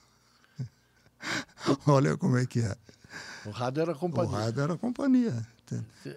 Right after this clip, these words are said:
Speaker 1: E depois começaram a aparecer os rádios à base de pilha.
Speaker 2: Esse, porque esse rádio que você tá falando é aquele
Speaker 1: É, é
Speaker 2: que
Speaker 1: o
Speaker 2: tem que pôr na tomada e tem a
Speaker 1: É,
Speaker 2: válvula,
Speaker 1: é,
Speaker 2: né?
Speaker 1: é, depois vieram os rádios de pilha.
Speaker 2: Portátil.
Speaker 1: Entende? É, vitrola, de,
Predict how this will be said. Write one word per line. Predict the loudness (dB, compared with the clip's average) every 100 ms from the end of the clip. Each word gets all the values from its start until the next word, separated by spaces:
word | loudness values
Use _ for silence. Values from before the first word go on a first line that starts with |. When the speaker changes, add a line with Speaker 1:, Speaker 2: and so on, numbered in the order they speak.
| -2
Speaker 1:
E |
depois | 4 6 8 6
começaram | 8 8 8 8 6 6
a |
aparecer | 6 4 2 0 2 2
os | 2 2
rádios | 2 2 0 -2 -4 -14 _ _ -8
à | -4
base | 0 2 2 2
de | 2 0
pilha. | 2 4 4 2 -6 -12 _ _ _ _ _ _ -8
Speaker 2:
Esse, | -6 -6
porque | -4 2
esse | 2 4
rádio | 2 4 4 2
que | 0
você |
tá | 0
falando | 2 2 2
é | 0
aquele | 2 4
Speaker 1:
É, | 4 2 -2 4
é |
Speaker 2:
que | 4
Speaker 1:
o |
Speaker 2:
tem | 6 4
que | 4
pôr | 6 6
na | 6
tomada | 4 4 6 8 8
e | 6
tem | 4
a | 6
Speaker 1:
É, | 8
Speaker 2:
válvula, | 8 8 6 2 4
Speaker 1:
é, | 4
Speaker 2:
né? | 2 0
Speaker 1:
é, |
depois | 4 4 8 6 6
vieram | 6 4 4
os | 4
rádios | 4 2
de | 0
pilha. | 4 6 6 4
Speaker 2:
Portátil. | 0 0 0 -4 -4 -4 -2
Speaker 1:
Entende? | -2 -2
É, | -2 0 -2
vitrola, | 0 0 2 6 8 8 6
de, | 2